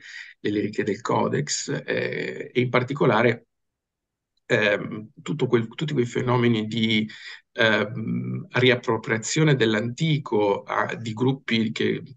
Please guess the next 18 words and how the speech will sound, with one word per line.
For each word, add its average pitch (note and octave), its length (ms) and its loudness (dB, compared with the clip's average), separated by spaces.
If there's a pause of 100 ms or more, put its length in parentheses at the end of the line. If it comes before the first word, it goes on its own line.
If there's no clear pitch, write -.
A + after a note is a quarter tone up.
(120)
mm, - 540 -12 (720)
musicali, A2 680 0 (520)
mm, G#2+ 120 -2
sia G2+ 540 0
rock A2+ 500 2
che - 180 -2
pop, A#2+ 340 6
ma F#2 220 -4 (320)
per F2+ 120 -4
esempio F#2+ 320 -4
metal, G2 600 2
o G2+ 140 4
anche B2+ 380 4
di, G2+ 340 -2
di A2 120 -6
gruppi C3 320 2
musicali A#2 640 2
che, G#2+ 300 -2